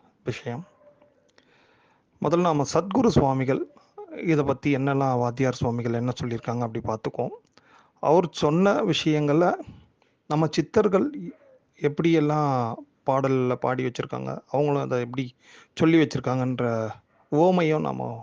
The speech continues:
எடுத்து பார்க்கலாம். ஃபர்ஸ்ட் வாத்தியார் சொல்லக்கூடிய ஒரு விஷயம் என்னன்னா, அந்த சுவாசம் எதனோட சம்பந்தப்பட்டது அப்படி பார்த்தாச்சுன்னா, காலசக்தியோட சம்பந்தப்பட்டது. காலம் சக்தி மீன்ஸ் இந்த காலம்,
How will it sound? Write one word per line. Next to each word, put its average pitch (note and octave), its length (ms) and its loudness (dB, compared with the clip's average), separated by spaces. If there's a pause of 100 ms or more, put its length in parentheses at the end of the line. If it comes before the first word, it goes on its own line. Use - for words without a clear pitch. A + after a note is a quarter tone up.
(120)
எடுத்து B2+ 320 -6
பார்க்கலாம். A2 420 -10 (1700)
ஃபர்ஸ்ட் - 280 4
வாத்தியார் E3+ 380 4
சொல்லக்கூடிய D#3 380 2
ஒரு C#3 200 2
விஷயம் E3+ 280 0
என்னன்னா, C3+ 320 0
அந்த C3+ 140 -2
சுவாசம் D#3 640 0 (1300)
எதனோட E3 440 2
சம்பந்தப்பட்டது C#3 800 -2 (300)
அப்படி C3+ 260 -4
பார்த்தாச்சுன்னா, C3+ 520 -4 (380)
காலசக்தியோட D3+ 840 0
சம்பந்தப்பட்டது. A#2+ 640 -8 (100)
காலம் D#3 380 -2
சக்தி D3+ 200 -6
மீன்ஸ் E3+ 340 -4 (880)
இந்த - 180 -2
காலம், E3 380 4